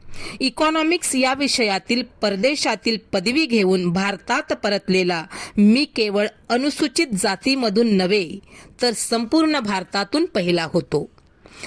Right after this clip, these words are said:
मुंबईत पाय ठेवताच मुंबई सरकारने मला राजकीय अर्थशास्त्राचे प्राध्यापक पद स्वीकारण्याची विनंती केली. मी जर ती मान्य केली असती,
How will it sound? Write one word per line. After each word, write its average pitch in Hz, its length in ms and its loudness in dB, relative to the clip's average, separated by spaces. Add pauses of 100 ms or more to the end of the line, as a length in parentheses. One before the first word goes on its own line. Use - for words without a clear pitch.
(100)
मुंबईत 285 560 2 (120)
पाय 262 240 0
ठेवताच 254 600 -2
मुंबई 220 420 2
सरकारने 233 720 -4
मला 185 340 0
राजकीय 226 640 0 (160)
अर्थशास्त्राचे 190 1000 -2 (340)
प्राध्यापक 208 540 -2 (220)
पद 247 220 0
स्वीकारण्याची 185 840 0
विनंती 165 480 0
केली. 151 380 -4 (640)
मी 240 260 6
जर 302 240 2 (100)
ती 320 100 2
मान्य 247 400 2
केली 202 420 0
असती, 220 440 -2